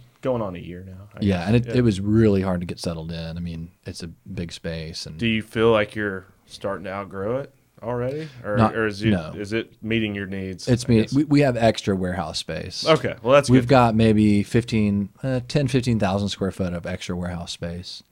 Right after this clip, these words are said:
Speaker 1: Sweet. So after bouncing around four or five times, you finally
Speaker 2: Yeah, we're good.
Speaker 1: We're good for a few years. <laughs>
Speaker 2: Yeah, and then behind it,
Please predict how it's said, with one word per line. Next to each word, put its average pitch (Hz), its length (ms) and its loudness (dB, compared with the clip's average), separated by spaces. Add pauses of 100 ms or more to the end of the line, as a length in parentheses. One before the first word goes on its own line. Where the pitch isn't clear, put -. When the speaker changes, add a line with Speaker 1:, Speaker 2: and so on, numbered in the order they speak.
(100)
Speaker 1:
Sweet. - 340 -6
So 123 80 2
after 127 180 4
bouncing 120 300 4
around 110 160 4
four 110 160 0
or 98 40 0
five 95 200 -2
times, 90 260 -6
you 87 60 -16
finally 90 380 -8 (120)
Speaker 2:
Yeah, 127 280 8
we're 139 160 6
good. 110 400 6
Speaker 1:
We're 165 120 8
good 160 280 8
for 131 120 6
a 117 60 2
few 120 160 4
years. 101 360 0
<laughs> 117 60 -2
Speaker 2:
Yeah, 123 280 8
and 135 120 6
then 143 140 6
behind 127 520 4
it, 104 280 6